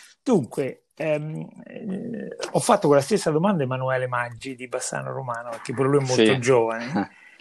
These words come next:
Speaker 2: Sì,
Speaker 1: E,
Speaker 2: sì, conosco
Speaker 1: eh,
Speaker 2: bene.
Speaker 1: e, e devo dire pure lui c'ha avuto un attimo di, di problema alla risposta.
Speaker 2: <laughs>
Speaker 1: Io,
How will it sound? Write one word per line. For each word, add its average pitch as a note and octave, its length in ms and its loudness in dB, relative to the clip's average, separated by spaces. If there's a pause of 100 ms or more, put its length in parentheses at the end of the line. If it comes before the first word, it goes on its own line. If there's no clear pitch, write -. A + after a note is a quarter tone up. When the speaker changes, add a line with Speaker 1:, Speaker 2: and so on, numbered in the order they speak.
(220)
Speaker 2:
Sì, - 140 0
Speaker 1:
E, E3+ 60 10 (160)
Speaker 2:
sì, F#2+ 60 4
conosco G2+ 380 2
Speaker 1:
eh, G2+ 60 4
Speaker 2:
bene. G2 400 0
Speaker 1:
e, - 480 -4
e F#3 80 -4
devo D#3+ 220 0
dire F3 180 2
pure D3 220 0
lui E3 180 2
c'ha D3 100 -6
avuto C3+ 380 -4
un C#3 240 -8
attimo D3+ 640 -2
di, B2 320 -6
di C3 120 -4
problema D3+ 460 -2
alla C#3 140 -2
risposta. B2+ 760 0
Speaker 2:
<laughs> - 920 -8
Speaker 1:
Io, G3+ 300 6